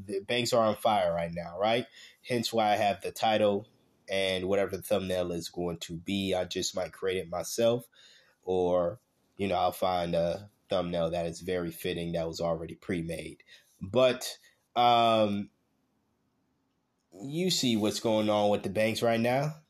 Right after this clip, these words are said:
I don't feel the need to break it down right now. I don't really have the patience. Um, the banks are listening and they are suppressing this. Nah, the reason why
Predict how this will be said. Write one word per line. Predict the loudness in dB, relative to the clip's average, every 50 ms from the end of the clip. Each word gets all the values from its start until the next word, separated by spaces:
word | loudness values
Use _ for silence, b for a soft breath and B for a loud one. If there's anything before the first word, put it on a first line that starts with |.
| _ _ _ _ _ _ _ _ _ _ _ _ _ -2
I | 0 4
don't | 4 6 4 4 2 0
feel | 0 2 4 4
the | 4 4
need | 2 4 4 2 2 2
to | -2 0
break | 0 0 0 0 -2
it | -2
down | -2 0 0 2 2 2
right | 2 2 2 2
now. | 2 2 2 2 2
I | 2 2 2 2
don't | 0 0 0 -2
really | -2 -2 0 0
have | 0 -2 -2 -6
the | -10
patience. | -6 -4 -4 -4 -4 -6 -12 _ -18 -20 B B B B B B B B B B B _ -4
Um, | -2 0 0 0 -2 -4 -10 -18 _ _ _ _ _ _ _ _ _ _ -10
the | -10 -6
banks | -2 -2 0 0 0 0
are | 0 0
listening | 2 0 0 0 0 0 0 0 0 -2 -6 -12 _ _
and | -6 -4 -4 -2 -2
they | 0 0 0 0
are | 0 0 -2 -4 -6 _ _ _ _
suppressing | -4 -2 -2 -2 -2 -2 -2 -2 0 0 0 0 2
this. | 2 2 0 0 -2 -4
Nah, | -6 -6 -8 -8 -12 -14 -10 _
the | -6 -2
reason | 2 2 2 2 2 2 4
why | 6 6 8 8 8 6 4 2